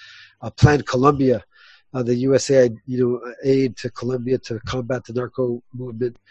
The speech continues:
Uh, that northern Ecuador Amazon province became very dangerous. And I had been in meetings with, like, thr-, throughout those years working in conservation Ecuador, I had seen a lot of things. That's, you know, the book is about that. It doesn't even talk about Costa Rica.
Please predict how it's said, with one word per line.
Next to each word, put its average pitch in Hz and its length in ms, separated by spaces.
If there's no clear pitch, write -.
Uh, 117 100
that 120 160
northern 131 320
Ecuador 120 340
Amazon 123 360
province 117 340
became 113 340
very 123 160
dangerous. 120 440
And 139 80
I 156 40
had 214 260
been 202 180
in 151 400
meetings 131 560
with, 127 120
like, 120 100
thr-, 165 260
throughout 208 260
those 165 220
years 175 180
working 165 340
in 131 80
conservation 143 520
Ecuador, 139 320
I 127 60
had 131 140
seen 151 220
a 135 80
lot 160 340
of 139 100
things. 139 300
That's, 131 240
you 131 80
know, 127 80
the 117 100
book 127 240
is 123 120
about 120 260
that. 160 140
It 120 80
doesn't 123 140
even 110 100
talk 143 160
about 120 180
Costa 120 260
Rica. 127 280